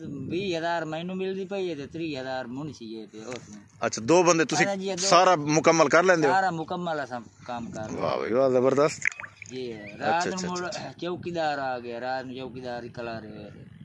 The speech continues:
Speaker 2: हाँ, हाँ, हाँ। कोई खुराक मैनू दिखा सकदे हो? मैं जरा वीडियो च दिखानी है।
Speaker 1: खुराक हिक्का पई है, दुइयां खुराक
Speaker 2: चलो,
Speaker 1: कट्ठी।
Speaker 2: कोई वो हिक्का दिखा दो।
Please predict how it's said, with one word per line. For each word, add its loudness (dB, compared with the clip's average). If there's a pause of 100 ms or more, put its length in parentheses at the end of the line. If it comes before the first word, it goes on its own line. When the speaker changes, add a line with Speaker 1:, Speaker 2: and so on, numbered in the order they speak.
(160)
Speaker 2:
हाँ, 2
हाँ, -4
हाँ। -14
कोई 0
खुराक 8
मैनू 4
दिखा 6
सकदे 2
हो? 4
मैं 2
जरा 6
वीडियो 2
च -6 (180)
दिखानी -2
है। -8 (220)
Speaker 1:
खुराक 2
हिक्का 0
पई 0
है, -2
दुइयां -4
खुराक -2
Speaker 2:
चलो, 6
Speaker 1:
कट्ठी। 0
Speaker 2:
कोई 6
वो 6
हिक्का 4
दिखा 0
दो। -8